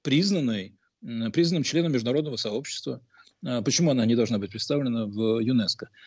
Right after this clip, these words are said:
А, американцы вышли из юнеско. То есть они выходят из ряда международных организаций, а, которые они не могут подмять под себя.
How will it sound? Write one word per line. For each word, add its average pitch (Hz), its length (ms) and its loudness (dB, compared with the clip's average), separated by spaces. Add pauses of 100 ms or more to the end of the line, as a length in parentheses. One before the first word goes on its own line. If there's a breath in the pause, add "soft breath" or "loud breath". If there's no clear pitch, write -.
(180 loud breath)
А, 110 340 2
американцы 190 440 2
вышли 208 300 4
из 131 100 2
юнеско. 123 420 -4 (240 loud breath)
То 165 60 0
есть 160 140 0
они 185 160 4
выходят 220 500 2
из 123 140 -4
ряда 139 240 -2
международных 123 500 -8
организаций, 135 760 -6 (240)
а, 120 120 -6
которые 196 480 4
они 156 200 0
не 170 100 4
могут 196 300 2
подмять 151 360 -2
под 151 140 -4
себя. 120 400 0